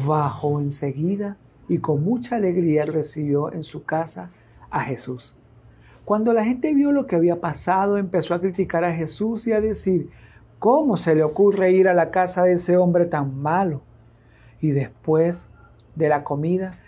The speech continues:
Zaqueo se levantó y le dijo a Jesús:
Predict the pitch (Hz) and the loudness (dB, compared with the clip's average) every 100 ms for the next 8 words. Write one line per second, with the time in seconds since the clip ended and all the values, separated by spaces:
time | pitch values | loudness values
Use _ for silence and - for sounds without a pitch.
0 | - - - 196 190 247 262 - 208 185 | -20 -20 -4 -2 0 -2 -2 -2 0 0
1 | 160 143 - 170 175 _ - - _ _ | -2 -6 -4 -4 -4 _ -20 -20 _ _
2 | _ - - 254 190 151 180 147 151 143 | _ -6 2 4 6 4 0 0 -2 -2
3 | - 165 139 | -4 -6 -8